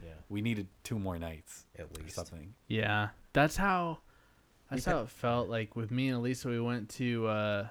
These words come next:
Speaker 3: like, Eastern Oregon over, we, so we were going to a service thing that was over in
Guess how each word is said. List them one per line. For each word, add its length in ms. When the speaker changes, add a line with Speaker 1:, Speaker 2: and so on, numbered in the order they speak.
Speaker 3:
like, 200
Eastern 440
Oregon 720
over, 400
we, 320
so 140
we 140
were 80
going 400
to 540
a 60
service 560
thing 200
that 120
was 180
over 260
in 240